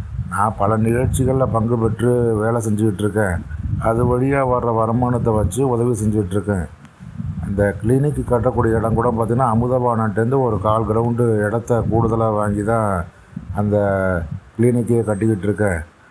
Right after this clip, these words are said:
ஆம்புலன்ஸ்ல இருக்கக்கூடிய அந்த எழுத்து பிரச்சனை, டிங்கிற எழுத்து பிரச்சனையும் சின்ன பிரச்சனை தான்"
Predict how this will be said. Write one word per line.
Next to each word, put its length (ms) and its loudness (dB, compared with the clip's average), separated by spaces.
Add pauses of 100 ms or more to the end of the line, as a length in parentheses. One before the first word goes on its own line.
(360)
ஆம்புலன்ஸ்ல 720 0
இருக்கக்கூடிய 800 2
அந்த 180 0
எழுத்து 400 0
பிரச்சனை, 380 0
டிங்கிற 400 0
எழுத்து 340 0
பிரச்சனையும் 760 0 (480)
சின்ன 260 0
பிரச்சனை 440 0
தான்" 240 -2